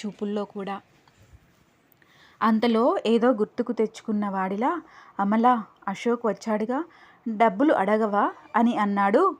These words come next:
మోహన్. "లేదు, అది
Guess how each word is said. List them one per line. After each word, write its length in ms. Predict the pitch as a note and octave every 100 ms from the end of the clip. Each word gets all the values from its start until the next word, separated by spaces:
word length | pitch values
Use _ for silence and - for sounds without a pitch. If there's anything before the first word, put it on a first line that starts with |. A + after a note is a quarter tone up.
| -
మోహన్. 380 | G#3 G#3 G#3 G#3 - _ - _ _ _ G#3+
"లేదు, 420 | G#3+ G#3+ A3+ - E3 _ _ _ _ -
అది 440 | C4 C4 B3 B3+